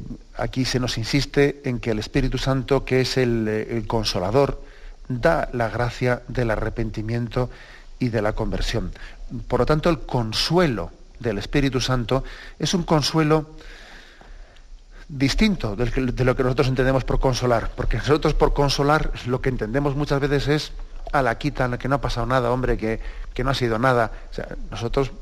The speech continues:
vamos a ser claros, la palabra consolador la, la referimos muchas veces a aquel que, bueno, pues que está,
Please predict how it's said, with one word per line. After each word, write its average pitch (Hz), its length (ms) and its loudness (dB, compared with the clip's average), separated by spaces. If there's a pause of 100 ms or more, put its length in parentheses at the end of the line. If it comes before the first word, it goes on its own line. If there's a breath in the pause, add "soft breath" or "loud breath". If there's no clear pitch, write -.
vamos 113 220 0
a 110 40 -2
ser 123 160 2
claros, 131 340 2
la 117 140 -2
palabra 123 360 2 (460 loud breath)
consolador 131 800 2 (540 loud breath)
la, - 200 -4
la 117 160 -2
referimos 123 540 0
muchas 139 260 2
veces 143 300 0
a 127 40 2
aquel 139 360 2
que, 127 260 2 (580 loud breath)
bueno, 95 220 -6
pues - 140 -2
que 101 100 -4
está, - 380 0